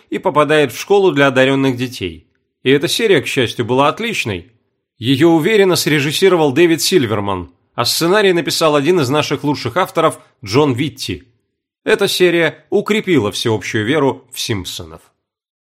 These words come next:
Сложившаяся ситуация заставила нас поменять изначальный порядок выхода серий.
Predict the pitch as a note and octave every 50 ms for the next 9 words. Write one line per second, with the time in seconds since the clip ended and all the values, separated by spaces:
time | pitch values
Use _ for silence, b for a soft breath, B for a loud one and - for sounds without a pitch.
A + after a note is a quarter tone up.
0 | _ _ _ _ _ _ _ _ _ - - A#2+ B2 C3 C3 F#3+ G#3 - - D#3+
1 | C#3+ B2 C#3 C3 C3 C#3+ C3+ F#3 G#3+ A3+ - - - F#3+ D#3+ C#3 D#3 D3 - -
2 | F#3 F3+ F3 E3+ E3 E3 E3 E3+ D#3+ - - F#3+ F#3+ G3+ G#3 G3 D3 B2 B2 G#2+
3 | G2 G#2+ A#2+ A#2 - D#3+ D#3 D3+ C#3+ C3+ - A#2+ A#2 C3 D3+ C3+ C3 B2+ A2+ A2+
4 | A2 - A2+ G2+ A2 - - - G2+ F2+ E2 E2 D2+ C#2 _